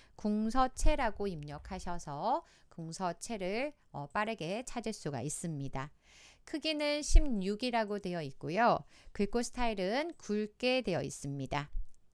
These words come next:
그 다음 확인 버튼 누르시고요. 다음은 제목에 추석 과일 선물 세-, 세트 판매 현황표에서요. 현-, 아니, 현황 제목에서요.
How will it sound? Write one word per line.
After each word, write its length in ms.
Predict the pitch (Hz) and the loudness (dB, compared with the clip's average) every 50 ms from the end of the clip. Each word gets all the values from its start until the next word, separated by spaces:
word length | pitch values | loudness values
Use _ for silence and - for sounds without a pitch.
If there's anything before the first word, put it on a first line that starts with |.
| _ - - - - _ _ _ _ _ _ _ _ _ _ _ _ _ _ - - | _ -20 -20 -20 -20 _ _ _ _ _ _ _ _ _ _ _ _ _ _ -20 -16
그 80 | - 185 | -14 -8
다음 280 | - 170 147 180 208 220 | -6 -4 -4 -4 -4 -4
확인 340 | - 285 285 269 302 294 | -2 -2 -2 -2 -2 0
버튼 320 | 262 226 208 208 - 226 190 | 0 0 0 0 -2 -4 -4
누르시고요. 640 | 151 135 151 - - 147 - - 151 127 131 147 - - _ _ - - - - - - | -4 -6 -6 -8 -10 -10 -8 -6 -4 -4 -4 -6 -8 -14 _ _ -4 -2 -2 0 0 -2
다음은 640 | - 175 165 160 160 160 156 156 185 220 269 320 330 | 0 2 2 2 2 2 0 0 0 0 0 0 -2
제목에 720 | - - 247 240 269 320 330 262 214 202 226 247 220 160 - - - - - - | 2 4 4 6 8 6 6 8 8 8 10 10 8 6 6 2 -6 -14 -12 4
추석 360 | - - 349 - 370 359 - | 6 8 12 12 12 12 12
과일 320 | - 269 247 254 262 269 | 8 8 10 10 10 10
선물 680 | 262 - - 302 294 285 285 277 277 277 277 269 262 - - _ - | 8 8 8 8 8 8 8 8 10 8 8 6 4 2 0 _ -6
세-, 280 | - - 233 233 - - - - - - - - | 2 4 4 4 4 2 -6 -14 -20 -20 -20 -4
세트 840 | - - 262 262 - - _ - 247 220 202 208 226 262 302 349 370 - | 2 4 4 4 2 -4 _ 6 8 10 10 10 10 10 10 8 8 8
판매 280 | - - 302 294 294 302 | 6 6 8 8 6 8
현황표에서요. 1080 | 285 320 330 330 330 330 - - 262 233 208 185 170 - 175 147 135 165 202 226 214 - | 8 8 6 6 6 6 8 10 10 10 10 8 8 6 6 8 8 10 10 12 12 12
현-, 160 | 285 294 240 - | 12 12 8 6
아니, 140 | 165 165 180 | 4 2 4
현황 340 | - 269 277 285 285 277 254 | 4 4 6 8 6 6 6
제목에서요. 840 | - 220 180 185 208 202 180 170 160 - 160 156 202 285 311 208 | 6 6 6 8 6 6 6 4 4 6 6 6 10 10 10 10